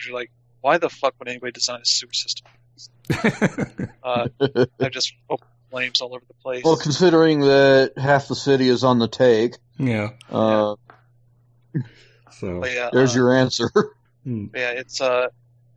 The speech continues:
Speaker 1: it's a pretty cool system that's just much more depth than you expect from a nostalgia-based role. Where they
Speaker 2: Yeah.
Speaker 1: tip and just have, like, the, "And this guy just takes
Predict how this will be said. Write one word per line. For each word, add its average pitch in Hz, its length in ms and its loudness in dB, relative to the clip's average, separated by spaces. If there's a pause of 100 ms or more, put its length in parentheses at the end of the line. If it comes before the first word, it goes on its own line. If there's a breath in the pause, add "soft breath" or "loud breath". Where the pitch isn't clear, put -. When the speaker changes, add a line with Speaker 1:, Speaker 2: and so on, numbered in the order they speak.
(520)
Speaker 1:
it's - 140 -8
a 160 40 -10
pretty 175 180 0
cool 147 140 -2
system 127 340 -4
that's - 420 -2 (120)
just - 220 -8
much 127 180 -6
more 127 240 -6 (840)
depth 127 240 0
than 127 60 -20
you 123 100 -16
expect 120 500 -6 (300)
from 127 160 -6
a 123 200 -6 (220)
nostalgia-based 123 880 -6 (200)
role. 120 200 -20 (1160)
Where - 100 -6
they 117 60 2
Speaker 2:
Yeah. 104 60 0
Speaker 1:
tip 90 180 -2
and 123 100 -6
just - 300 -4 (840)
have, 123 160 -8
like, 123 200 -8
the, 117 320 -8 (580 soft breath)
"And 147 80 -4
this 196 100 0
guy 175 200 2
just - 240 -12
takes - 280 -6